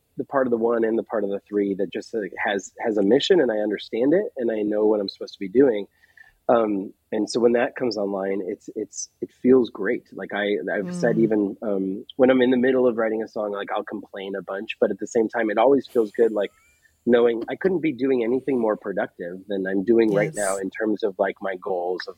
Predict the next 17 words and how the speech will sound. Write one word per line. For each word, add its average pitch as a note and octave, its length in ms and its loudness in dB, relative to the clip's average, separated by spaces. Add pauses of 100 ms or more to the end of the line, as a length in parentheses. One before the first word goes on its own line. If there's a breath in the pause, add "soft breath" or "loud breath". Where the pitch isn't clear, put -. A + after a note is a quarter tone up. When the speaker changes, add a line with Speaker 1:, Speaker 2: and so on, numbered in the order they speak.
Speaker 1:
my F2+ 80 -10 (100)
career. C3+ 360 4 (1300 loud breath)
When C3 280 6
I'm, A#2 540 0 (160)
you A#2 160 -4
know, F#2+ 240 -6 (220)
having A2 320 -4
a G2 60 -6
hard E3+ 320 -2
time D#3 200 0
writing C3+ 500 2
or A2+ 80 0
whatever, A2 380 0
then G#2 240 -2
that's G2 240 -6
when G2 240 -10
the, F#2 340 -8